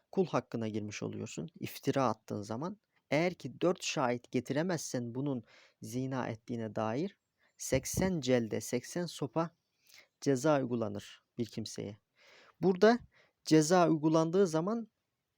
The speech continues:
bu hak düşüyor işte. Ondan bahsediyor.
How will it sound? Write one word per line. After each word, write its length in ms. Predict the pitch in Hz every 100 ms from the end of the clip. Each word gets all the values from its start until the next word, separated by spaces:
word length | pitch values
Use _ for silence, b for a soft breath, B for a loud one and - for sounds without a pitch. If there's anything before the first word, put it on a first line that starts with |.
| -
bu 80 | 175
hak 400 | 147 220 - - -
düşüyor 360 | 165 - 170 113
işte. 320 | - - 113 _ _ _ _ _ _ _ _ _ -
Ondan 380 | - 151 160 160
bahsediyor. 540 | 113 104 110 101 -